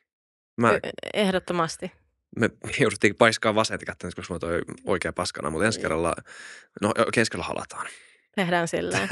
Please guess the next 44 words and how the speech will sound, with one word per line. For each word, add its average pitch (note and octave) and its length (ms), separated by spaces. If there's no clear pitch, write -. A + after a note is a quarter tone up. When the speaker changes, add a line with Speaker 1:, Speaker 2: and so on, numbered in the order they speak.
Speaker 1:
<laughs> - 80
Niin. - 300
Speaker 2:
Mahtavaa. F3+ 500
Speaker 1:
Kiva, D3+ 240
että - 260
tulit B2+ 200
tänne, A#2 260
äh, A2+ 60
taas G2+ 220
meidän G2+ 140
studioon. F2 580
Tän F2+ 120
nyt F2+ 160
me E2+ 60
ollaan D#2+ 140
täällä, D#2+ 240
tota, D#2 340
meidän D2+ 280
varsinaisessa - 480
studiossa, - 600
Speaker 2:
Mm. E3+ 220
Speaker 1:
ei D2+ 160
Crashin - 340
studioilla. - 540
Äh, F2 80
toivottavasti - 420
se - 60
teidän D#2+ 280
tekemä - 220
sarja G2+ 300
menee E2+ 280
hyvin. D#2+ 240
Speaker 2:
Mm. F3+ 220
Speaker 1:
Ja D2+ 220
toivottavasti - 400
tää E2+ 100
sun F2 140
kirja E2+ 240
menee E2 220
hyvin F2+ 180
ja F2+ 60
toivottavasti F2 340
sun - 180
elämä - 200